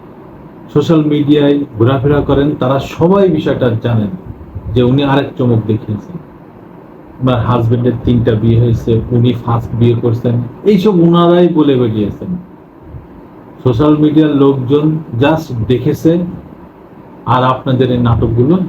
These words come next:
শুনে গেছে। আর আপনারা এইগুলা প্রতি মুহূর্তে মানুষকে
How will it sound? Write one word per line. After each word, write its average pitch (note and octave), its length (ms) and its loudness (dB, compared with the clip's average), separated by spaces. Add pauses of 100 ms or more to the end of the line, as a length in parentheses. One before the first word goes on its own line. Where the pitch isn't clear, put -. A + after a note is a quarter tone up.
(380)
শুনে C#3+ 220 2
গেছে। - 280 0 (840)
আর A#2+ 100 -2
আপনারা C3 320 0
এইগুলা B2+ 520 2
প্রতি D3+ 280 0
মুহূর্তে C3+ 520 0
মানুষকে A#2+ 540 0